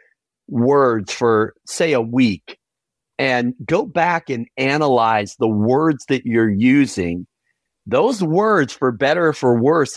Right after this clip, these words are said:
are self-fulfilling prophecies. So I, I believe that words matter, Ian.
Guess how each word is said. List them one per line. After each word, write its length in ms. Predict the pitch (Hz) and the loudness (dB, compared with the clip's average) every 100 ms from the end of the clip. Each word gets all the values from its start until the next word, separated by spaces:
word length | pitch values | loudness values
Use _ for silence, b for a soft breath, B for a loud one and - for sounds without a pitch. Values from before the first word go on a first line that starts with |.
| - | -2
are 140 | 120 | -2
self-fulfilling 960 | 110 - 143 147 160 135 - 139 127 117 | -2 -4 -2 -2 -2 -6 -2 0 2 0
prophecies. 720 | - 127 127 117 - 101 98 | -2 0 0 -4 -6 -4 -4
So 140 | - 135 | 0 0
I, 140 | 131 b b b b - | 0 b b b b -4
I 140 | 151 | -4
believe 720 | 123 139 135 175 202 190 139 | 0 0 2 2 2 2 0
that 200 | 135 127 | -2 -2
words 480 | 113 120 139 135 - | -2 0 2 2 -2
matter, 500 | 113 113 120 143 151 160 | -2 0 0 0 -2 0
Ian. 500 | 156 160 160 160 | 2 2 0 -6